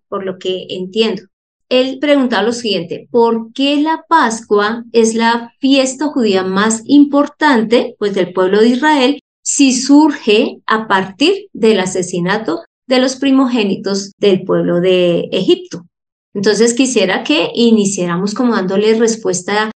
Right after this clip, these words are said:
a este tema y lógicamente recordando qué era lo que pasaba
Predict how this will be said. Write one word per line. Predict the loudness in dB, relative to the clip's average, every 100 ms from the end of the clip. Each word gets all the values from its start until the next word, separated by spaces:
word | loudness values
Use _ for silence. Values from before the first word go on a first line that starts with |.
| _
a | -2 0
este | 0 0 0
tema | 2 4 4 2 -2 -8
y | -2 0 2 2 2
lógicamente | 2 0 0 0 -2 0 0
recordando | -2 -2 -2 -2 0 0 0
qué | 0 2 2
era | 0
lo | -4 -4
que | -6
pasaba | -4 -4 -2 0 0 0